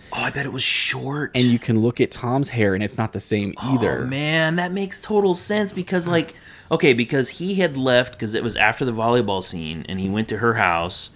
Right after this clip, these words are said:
Speaker 2: Yeah.
Speaker 1: for dinner, and he's all like, "I think I'm gonna grab a shower. Is that okay?" And she's like, "Uh, yeah, I do mind, and I'm hungry." Uh.
Speaker 2: <laughs> He's like, "No, I'm grabbing a shower."
Speaker 1: So then, so
Speaker 2: Now.
Speaker 1: then he leaves,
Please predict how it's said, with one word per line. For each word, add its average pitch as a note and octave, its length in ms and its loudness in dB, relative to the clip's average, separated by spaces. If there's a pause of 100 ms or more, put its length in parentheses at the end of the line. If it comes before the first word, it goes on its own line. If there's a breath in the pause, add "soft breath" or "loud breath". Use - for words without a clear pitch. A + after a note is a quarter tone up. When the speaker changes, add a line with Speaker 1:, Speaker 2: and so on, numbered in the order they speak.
(200 soft breath)
Speaker 2:
Yeah. - 140 2
Speaker 1:
for A2+ 220 4
dinner, F#2 680 2 (340 soft breath)
and F#2+ 140 -4
he's G#2+ 200 2
all G#2 240 6
like, F#2+ 460 4 (640 loud breath)
"I - 40 -8
think - 200 2
I'm A2 80 4
gonna G2+ 140 2
grab F#2 280 2
a E2 40 -8
shower. F2+ 420 2
Is E2+ 100 -2
that F#2+ 120 2
okay?" F#2 300 0
And F#2+ 100 0
she's F#2+ 180 -4
like, G#2+ 180 -4
"Uh, G2 200 -6 (160)
yeah, A2 240 0 (100)
I A2+ 80 -2
do G#2+ 160 2
mind, F2 300 0 (260)
and A#2 100 4
I'm A2 80 4
hungry." A2+ 520 -2
Uh. A#2 260 -2 (100)
Speaker 2:
<laughs> - 100 -20
He's A#2+ 540 2
like, - 200 2
"No, G2 260 0 (180)
I'm F#2+ 140 -4
grabbing F#2 240 0
a - 20 -4
shower." D#2+ 360 -6
Speaker 1:
So A#2 140 0
then, A2+ 440 4
so F3 160 2
Speaker 2:
Now. A2+ 480 2
Speaker 1:
then - 80 -20
he G#2 140 -2
leaves, F#2 720 -4